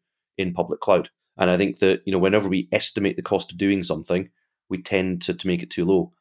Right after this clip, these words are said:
I think that we sell internal I T too short sometimes.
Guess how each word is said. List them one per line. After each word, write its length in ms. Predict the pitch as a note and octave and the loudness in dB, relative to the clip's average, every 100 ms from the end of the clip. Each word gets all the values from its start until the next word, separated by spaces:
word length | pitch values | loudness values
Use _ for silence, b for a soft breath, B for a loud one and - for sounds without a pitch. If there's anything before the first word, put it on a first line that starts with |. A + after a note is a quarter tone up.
| _ - | _ -4
I 60 | |
think 320 | - G#2+ G2+ | -2 -2 -2
that 100 | G#2+ | -2
we 180 | - F#2+ | 0 0
sell 600 | F2 - G#2 F#2+ F#2 F2+ - | 0 6 8 8 6 2 0
internal 580 | G#2 G#2+ F#2+ F#2+ F2 E2+ | 0 0 0 2 4 2
I 160 | E2 | 0
T 340 | D#2+ - F2+ F2 | -2 -4 -4 -6
too 140 | - | -8
short 340 | F#2 - F#2+ - | -4 0 2 0
sometimes. 580 | E2+ D2+ E2+ D#2+ - | -6 -6 -8 -10 -12